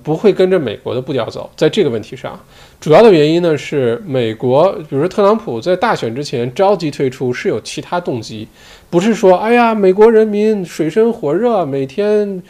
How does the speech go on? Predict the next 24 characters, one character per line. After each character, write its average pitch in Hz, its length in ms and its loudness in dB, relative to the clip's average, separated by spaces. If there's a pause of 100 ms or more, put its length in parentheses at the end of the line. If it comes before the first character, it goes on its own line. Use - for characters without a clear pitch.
(260)
这 190 140 -4
个 170 320 2
好 180 240 -4
几 180 120 -4
万 185 200 0
人 160 400 -2
传-， - 240 -10
呃， 139 180 -2
被， 147 300 -4
被 156 160 -6
确 151 220 -4
诊， 120 320 -6
然 131 160 -4
后 151 120 -4
死 143 220 -10
亡 165 480 -4
人 139 160 -2
数 147 320 -4 (240)
这 143 140 -12
个 135 80 -8
节 147 160 -6
节 160 120 -4
攀 156 220 -4
升， 156 240 -2